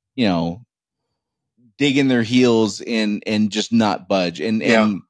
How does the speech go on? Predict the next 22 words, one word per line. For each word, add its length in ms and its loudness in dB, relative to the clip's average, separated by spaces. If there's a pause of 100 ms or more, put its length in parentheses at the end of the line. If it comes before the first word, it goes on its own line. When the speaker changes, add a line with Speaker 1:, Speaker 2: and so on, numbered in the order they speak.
(140)
Speaker 1:
whatever 380 0
that 240 0
would 160 -4
look 220 -4
like, 280 -2
it 40 -10
would 160 -6
look 200 -6
like. 260 -2
But 180 0 (720)
it, 160 0 (120)
it 120 -4
just, 260 -6 (100)
the, 180 2
the 160 -2
level 360 0
of 80 0
absurdity, 600 0
the 120 -2
level, 380 0
the, 200 -2
the, 260 -6